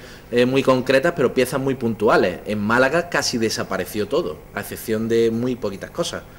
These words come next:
Málaga, con las desamortizaciones, eh, y a-, los franceses arramblaron con, con todo lo que había allí. O sea, lo dejaron pelados, ¿no? Nosotros, por suerte, en Antequera eso no ocurre. En Antequera podemos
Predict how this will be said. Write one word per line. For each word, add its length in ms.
Málaga, 480
con 240
las 120
desamortizaciones, 920
eh, 320
y 140
a-, 80
los 120
franceses 440
arramblaron 460
con, 180
con 160
todo 120
lo 60
que 40
había 120
allí. 200
O 40
sea, 300
lo 500
dejaron 340
pelados, 400
¿no? 240
Nosotros, 480
por 160
suerte, 480
en 120
Antequera 300
eso 120
no 80
ocurre. 460
En 80
Antequera 320
podemos 420